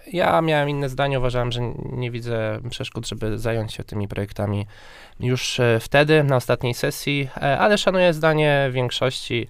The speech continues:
Odbyły się, e, komisje,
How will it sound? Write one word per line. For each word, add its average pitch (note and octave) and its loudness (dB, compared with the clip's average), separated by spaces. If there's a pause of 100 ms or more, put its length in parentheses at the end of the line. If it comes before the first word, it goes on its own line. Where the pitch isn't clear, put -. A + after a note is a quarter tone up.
(340)
Odbyły A#2 -2
się, G#2+ -2 (140)
e, G#2 0
komisje, A#2+ 0